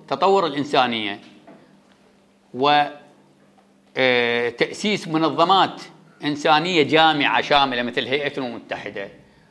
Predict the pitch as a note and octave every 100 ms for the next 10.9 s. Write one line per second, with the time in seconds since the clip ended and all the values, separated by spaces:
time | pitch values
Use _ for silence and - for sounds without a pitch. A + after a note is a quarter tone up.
0 | _ A#2 D3+ F#3+ F3 D#3+ C#3+ B2 A#2 -
1 | - _ - F3 F#3 D3+ - - _ _
2 | - C#3+ C#3+ D3+ D3+ E3+ C#3+ C3 D3 E3+
3 | D#3+ B2+ C3+ B2+ B2+ B2 E3 - - -
4 | C3 D3 D#3 D3+ B2 - A2+ G2+ G#2+ -
5 | _ - - E3 F#3+ F3+ E3 C#3+ C#3+ -
6 | F3+ D#3+ C#3+ C3 - D3+ C#3 A#2+ G#2+ C3
7 | G#2 - - - _ _ _ _ _ -
8 | B2 B2 G#2+ C3 C3+ - - A#2 A2+ -
9 | C3 A#2+ G#2 G#2 G#2 G2+ B2 - D#3+ C#3
10 | - G3 D#3 E3 D3 D3+ D#3 E3